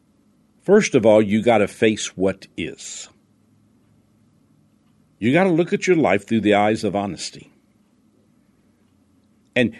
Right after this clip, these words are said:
you've got to be willing to face your behaviors. Why? Because behavior never lies.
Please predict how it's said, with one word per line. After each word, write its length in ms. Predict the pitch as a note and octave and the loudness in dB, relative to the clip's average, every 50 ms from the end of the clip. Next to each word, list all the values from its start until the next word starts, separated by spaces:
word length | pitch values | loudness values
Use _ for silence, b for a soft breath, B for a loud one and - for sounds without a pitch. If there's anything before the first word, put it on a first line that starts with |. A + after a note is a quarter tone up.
| B | B
you've 420 | - G2 A2 E3 G#3+ B3 B3+ F#3+ D#3 | -12 -4 0 2 2 2 2 2 2
got 220 | F#3+ F3 D#3+ D#3+ - | 2 2 2 2 0
to 100 | C3+ A#2+ | 0 2
be 180 | G#2 B2 A#2+ | 4 2 2
willing 500 | A2+ G#2+ A#2 D3 E3+ D#3+ D#3+ D#3+ E3 D3 | 2 4 4 4 4 4 4 2 0 -2
to 160 | - - G#2 | -2 -4 -4
face 560 | - - - - C3 C3 C#3 C#3+ C3+ - - - _ | -4 -6 -6 -2 2 2 2 2 0 -4 -10 -12 _
your 520 | - F#2+ F2+ G#2 A#2 A#2 A#2 A#2+ A#2 A2+ - - - | -18 -10 -2 0 2 4 4 4 2 0 -2 -6 -16
behaviors. 920 | F#2+ G2+ G2+ F#2 - G2 F#2+ G2 F2+ - - D2 B1+ A1+ - - - - - _ _ _ _ _ _ _ _ _ _ _ _ _ _ _ _ _ _ _ _ _ _ _ _ _ _ _ _ _ _ | -10 -10 -10 -8 -8 -8 -8 -10 -10 -12 -16 -16 -16 -16 -16 -18 -18 -20 -20 _ _ _ _ _ _ _ _ _ _ _ _ _ _ _ _ _ _ _ _ _ _ _ _ _ _ _ _ _ _
Why? 520 | F#2 G#2+ A#2+ C#3 C#3 G#2+ - - - - _ _ _ _ _ _ _ _ _ _ _ _ _ _ _ _ _ _ _ _ _ _ _ _ _ _ _ _ _ | -4 -2 -2 -2 -4 -6 -8 -12 -18 -20 _ _ _ _ _ _ _ _ _ _ _ _ _ _ _ _ _ _ _ _ _ _ _ _ _ _ _ _ _
Because 400 | C3 B2+ - E3 D3 B2+ - b b b _ | -4 0 4 4 4 4 0 b b b _
behavior 460 | C#3 C3+ A#2+ C#3+ D3 C#3 B2+ C#3 C3 | 2 2 4 4 2 4 4 4 4
never 260 | B2 B2+ B2+ A2+ A#2+ | 4 4 2 2 0
lies. 640 | A2 A2 A#2 A#2+ A2+ - - - - - - - | 0 0 -2 -4 -10 -14 -18 -20 -18 -18 -18 -18